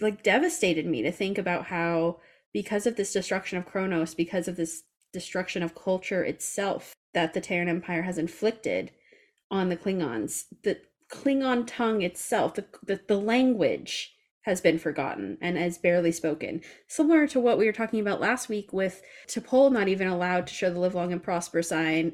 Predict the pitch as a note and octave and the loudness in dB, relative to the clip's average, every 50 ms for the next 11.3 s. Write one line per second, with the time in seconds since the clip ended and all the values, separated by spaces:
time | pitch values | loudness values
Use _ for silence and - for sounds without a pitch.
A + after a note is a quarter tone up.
0 | - _ - G3 F#3+ F#3 F3+ F3 - - - - E3 G3 C4 D#4 C#4+ - E3 A#2 | -6 _ -2 -2 0 0 -2 -4 -6 -10 -10 -4 2 4 6 6 6 4 2 0
1 | - - F#3+ G3 - G3+ G3 F#3 F3+ F3 E3+ F3+ G3 A#3+ A#3+ - E3+ - - F3 | 0 -2 -4 -2 -2 -2 0 0 2 2 2 2 0 -2 0 -2 -4 -4 -4 -6
2 | F#3 F#3+ F3+ F3 F#3 F#3+ F3+ F3+ F3+ E3+ F#3+ A3+ - - E3+ - - E3 D#3 D3+ | -4 -4 -4 -2 -2 -2 -2 0 0 2 2 0 0 -2 -4 -4 -6 -6 -4 -4
3 | D3 D3 D3 - F2+ F#2 - - - F#3 F3 D3 C#3+ D#3 F#3 E3+ F#3 F#3 F#3 F3 | -4 -4 -4 -6 -8 -8 -8 -6 -4 -4 -2 -2 0 0 0 0 0 0 -2 -2
4 | - F#3+ F3 E3+ E3+ E3+ - - - - - - - - _ _ _ _ - F3 | 0 0 2 2 2 0 -4 -8 -20 -20 -20 -20 -20 -20 _ _ _ _ -10 -2
5 | G3 G3+ A3+ A#3 A#3+ B3 - - G3+ B3+ D4+ G4 A4+ - - - C4 E4+ G4+ - | 2 4 4 4 4 2 -2 0 4 4 4 4 2 0 0 2 2 2 4 4
6 | D4+ C4+ A#3+ A3 G#3+ G3 F#3+ - - - - C#4+ C#4+ C#4+ - - - - - C4 | 2 2 4 4 4 2 2 0 -2 -2 0 2 2 2 0 -4 -6 -2 0 2
7 | A#3+ A#3 A3+ G#3 G3+ A3 - - - - G#3 A3 A#3+ A#3+ A3+ G3 G3 A#3 C#4 C4+ | 2 2 2 2 0 -2 -4 -4 -6 -4 -2 0 2 4 4 4 4 4 2 2
8 | B3+ A#3 G3 F3 F3 F3+ - - A#3+ C#4+ D4+ - D4 - - A3+ - - A3 G#3+ | 2 2 0 0 0 -2 -2 0 0 0 0 -2 -4 -4 -4 -6 -4 -2 -2 0
9 | G#3 F3+ E3 - - C4+ - C4+ G3+ F3+ F#3 E3+ - F3+ - - B3+ B3+ C4 - | 0 0 -2 -2 -2 0 2 2 2 2 0 -2 -2 -4 -4 -2 -2 -2 0 0
10 | - F#3 D#3 D#3 D#3+ F3 E3 E3+ F3+ G#3+ A#3 A#3 G#3 F#3+ E3+ E3 E3 - G3 - | 0 2 2 2 0 -2 -2 -2 0 0 0 2 2 2 2 2 0 -4 -2 4
11 | F3+ E3+ E3+ E3+ E3 | 6 6 6 6 2